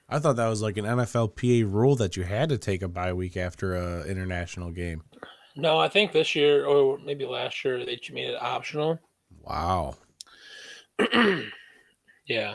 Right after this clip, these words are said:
Speaker 2: I think once they were figuring out that, you know, figuring out the kind of logistics and, you know, on a reg-, regular basis for playing overseas, they were like, "Oh, yeah, you guys actually don't need a whole week, extra week off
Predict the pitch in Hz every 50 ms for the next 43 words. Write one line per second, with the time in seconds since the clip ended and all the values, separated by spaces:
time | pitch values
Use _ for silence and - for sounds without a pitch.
0 | - - - 127 - - 127 120 - 131 123 120 - 135 127 123 123 - - 127
1 | 117 120 113 113 117 113 113 113 117 113 - - 123 110 110 107 - - - _
2 | - - - - - - _ _ _ - - 117 117 110 110 110 - - 127 127
3 | 120 117 117 113 110 113 113 - - _ - 120 117 117 113 110 110 110 113 110
4 | 113 113 - _ _ _ _ _ _ _ _ _ _ _ _ _ _ _ - -
5 | 123 123 120 110 110 110 113 - 131 - - 156 147 - - - - - - 123
6 | 120 117 113 113 110 110 110 104 98 - - - - 127 131 120 123 123 120 117
7 | 110 - 123 110 - - 123 - - - 127 - - 127 123 120 120 120 123 120
8 | - - 131 127 127 127 123 - - - - - - - - - _ _ _ -
9 | - 117 113 113 117 127 - - - 185 156 151 147 - - - 156 151 143 139
10 | 127 - - _ _ _ - 151 147 151 143 139 139 139 - 143 127 131 127 123
11 | 123 123 127 123 113 120 117 113 117 117 110 - 135 120 113 - _ - 135 123
12 | 123 - - 120 120 117 - - 123 117 117 117 - -